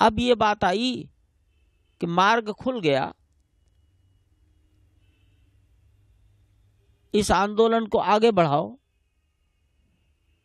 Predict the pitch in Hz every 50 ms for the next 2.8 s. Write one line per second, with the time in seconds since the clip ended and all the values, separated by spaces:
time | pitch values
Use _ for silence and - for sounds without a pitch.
0 | _ _ _ _ _ _ _ _ _ _ _ _ - 185 185 180 147 147 175 196
1 | 220 208 247 233 - - - 220 220 233 240 220 233 226 185 185 208 214 190 190
2 | 185 202 226 240 233 226 202 180 165 156 143 143 143 165 196 -